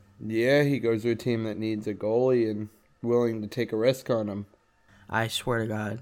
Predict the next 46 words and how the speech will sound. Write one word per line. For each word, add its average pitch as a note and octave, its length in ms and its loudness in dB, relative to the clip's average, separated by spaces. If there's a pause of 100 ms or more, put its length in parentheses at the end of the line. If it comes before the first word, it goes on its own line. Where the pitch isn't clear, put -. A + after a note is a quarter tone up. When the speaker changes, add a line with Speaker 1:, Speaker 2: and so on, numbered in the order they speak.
Speaker 2:
it A2+ 200 -4
better A2 220 -2
not G#2+ 200 -4
be G#2 80 -4
the - 100 -8
Flyers. - 560 -10
I'm A#2+ 140 -6
not A#2 180 -8
taking F#2 340 -8
the F#2+ 80 -8
risk - 300 -10
on F#2+ 220 -6
no A#2 120 -4
more - 200 -8
fucking - 340 -12
goalies. C#2 340 -6
Speaker 1:
<laughs> E4 880 10 (440)
Gotta F3+ 160 12
homebrew G3+ 500 10
your F#3+ 200 6
goaltender, F#3+ 680 8
man. D#3 380 2 (800)
I G3+ 140 12
had, C4 200 12
like, F#3+ 160 12
a D#3+ 80 12
major E3 420 12
correction C3 600 8
I - 20 8
wanted A2+ 240 4
to G#2 60 -2
say, G#2 200 2
too. C3 220 4
I A#2 60 8
listened C3+ 440 6
to C#3+ 60 8
our B2 300 8
episode A#2 480 4
last G2+ 360 4
week, C#3+ 280 8
and, B2+ 180 8
like, B2 260 8
I D3 120 12
kept G#3 320 4
using, D3 340 10
like, A2+ 220 2